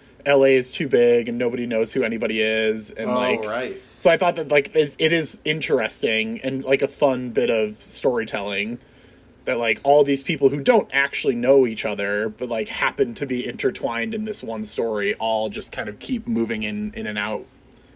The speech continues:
Speaker 1: you know, throughout the movie. So I did think that that's a fun, fun little
Speaker 2: Yeah.
Speaker 1: touch.
Speaker 2: And it's not, like, overly convenient either that he knows Jada Pinkett Smith because he picks her up at the same place. So, like,
Speaker 1: Mm-hmm.
Speaker 2: even that, you're like, "Oh, no, that makes sense that he,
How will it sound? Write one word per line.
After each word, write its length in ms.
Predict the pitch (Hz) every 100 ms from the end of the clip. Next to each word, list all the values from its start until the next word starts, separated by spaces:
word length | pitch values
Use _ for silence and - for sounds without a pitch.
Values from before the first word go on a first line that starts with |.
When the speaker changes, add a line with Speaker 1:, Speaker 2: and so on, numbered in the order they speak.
| _ _ -
Speaker 1:
you 100 | 113
know, 120 | 98
throughout 400 | - 123 98 101
the 40 |
movie. 320 | 107 92 92 104
So 140 | 143
I 80 | 135
did 240 | 143 135
think 180 | - 107
that 120 | 104
that's 200 | 104 98
a 60 | 107
fun, 340 | - 92 110 - - _ _ -
fun 140 | 104
little 160 | 98 101
Speaker 2:
Yeah. 80 | -
Speaker 1:
touch. 360 | 110 - - - _ _ -
Speaker 2:
And 180 | 202 240
it's 140 | 240
not, 260 | 190 214 247
like, 220 | 160 - 139
overly 440 | 123 131 135 120
convenient 800 | 120 117 101 98 104 110 101 95
either 540 | 82 98 107 113 110 -
that 300 | 113 98 95
he 180 | - 110
knows 260 | 104 101 -
Jada 220 | 101 95
Pinkett 320 | 113 101 98
Smith 340 | - 95 101 -
because 380 | 131 - 104 -
he 120 | 131
picks 280 | 143 139 -
her 120 | 147
up 160 | 143 139
at 120 | 131
the 40 |
same 280 | - 147 143
place. 340 | 139 143 139 139
So, 280 | - - 117
like, 240 | 101 92
Speaker 1:
Mm-hmm. 280 | 131 131 117 - -
Speaker 2:
even 320 | 156 147 123
that, 260 | 104 110 110
you're 120 | 101
like, 160 | 92 107
"Oh, 80 | 175
no, 140 | 110
that 160 | 110 139
makes 160 | 110
sense 220 | - 98
that 140 | -
he, 60 | 95